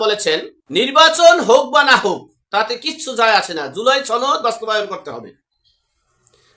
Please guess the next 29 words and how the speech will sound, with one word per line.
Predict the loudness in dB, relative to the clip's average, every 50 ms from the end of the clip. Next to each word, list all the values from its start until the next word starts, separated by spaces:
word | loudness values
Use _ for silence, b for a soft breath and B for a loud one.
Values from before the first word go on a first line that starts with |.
| b -6
জুলাই | -6 -2 2 2 2 4 4 2 2
সনদটা | 2 0 0 -2 -6 -4 -4 -2 0
বাস্তবায়ন | 0 -2 -2 -2 -2 -2 -2 -4 -8
করতে | -12 -12 -12 -12
হবে। | -12 -12 -14 -16 _ _ _ _ _ _ _ _ _ _ _ 2 4 4
অপরদিকে | 4 4 4 2 2 2 -2 -2 0 2 2 4 2 2 4 4 4
এই | 4 2 0 -2
যে | 0 0 0 -2 -2 -8 -10 -8
জুলাই | -6 -2 0 2 2 2 2 2 2
সনদটা | 2 2 0 0 -2 -2 -4 -4 -2 -4
যে | -6 -6 -4
করেছেন, | -4 -4 -4 -4 -4 -6 -6 -8 -12 _ _ _ _ _ _ _ -6
সেটা | -2 -2 0 2 4 6 6 6 6 4 0 -8 -10
বিএনপির | -6 -2 0 0 0 0 -4 -8 -8 -6 -8 -8 -10 -14 -20 _ _ -2 0 0
স্থায়ী | 2 2 2 2 0 0
কমিটির | -4 -6 -6 -6 -8 -8 -6
সদস্য | -4 -2 -2 -4 -4 -4 -6 -6 -6 -4
সালাউদ্দিন | 0 0 0 0 0 -2 -8 -4 -2
সাহেব | -2 0 -2 -2 -4
বলেছেন, | -4 -4 -4 -4 -6 -6 -6 -6 -10 b b b b b -2 2
রেফারি | 2 2 4 4 4 2 2 2 4
হয়ে | 4 4 4 4 4
গোল | 2 2 2 2 2
দেয় | 2 2 2 0 -2
কিভাবে | -4 -4 -4 -2 0 2 2 2
আমরা | 0 0 -2 0 2 2
জানতাম | 2 2 0 -2 -4 -2 0 0
না, | 0 0 2 2 0 -2
এখন | -2 -2 0